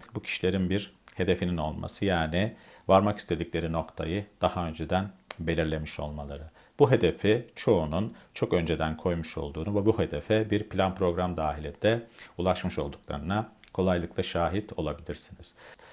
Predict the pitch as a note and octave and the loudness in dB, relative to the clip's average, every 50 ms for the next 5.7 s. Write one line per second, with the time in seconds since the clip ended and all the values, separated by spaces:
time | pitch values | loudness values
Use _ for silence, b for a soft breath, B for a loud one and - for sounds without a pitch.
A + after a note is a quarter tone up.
0 | B B - - - D#3 A#2 - - F#2 E2+ E2 D#2 - - - A#2 B2 - - | B B -2 4 6 6 6 6 4 2 2 0 -2 -2 0 2 2 2 2 -2
1 | - _ _ _ _ _ _ _ _ _ _ _ _ _ _ - - - - A2 | -8 _ _ _ _ _ _ _ _ _ _ _ _ _ _ -20 -8 -2 0 2
2 | G#2 F#2+ G#2 F2+ F2+ F2 - G2 F2 F2+ E2 E2+ E2+ - - F2 D#2 D2+ D2 C#2+ | 2 4 2 2 2 0 0 0 0 0 0 -2 -2 -2 -2 -2 -2 -2 -4 -6
3 | C2+ C2+ C2+ - - - - A#2+ B2 - - - F2+ F2 G#2 F#2 - D#2 - C#2+ | -8 -10 -12 -10 -6 -4 -4 -4 -4 -6 -6 -4 -2 0 0 0 0 0 -2 -4
4 | C#2 - - G#2+ A#2 B2 B2 B B B B - F2 F2 F2 F2 - F#2+ F2+ E2+ | -6 -2 0 2 2 2 0 B B B B 2 2 4 4 2 2 0 -2 -4
5 | D#2 - - - D#2+ E2 F#2 F2+ - - E2+ E2 F#2 G#2 | -6 -8 -8 -8 -4 -4 -4 -4 -4 -4 -6 -4 -4 -6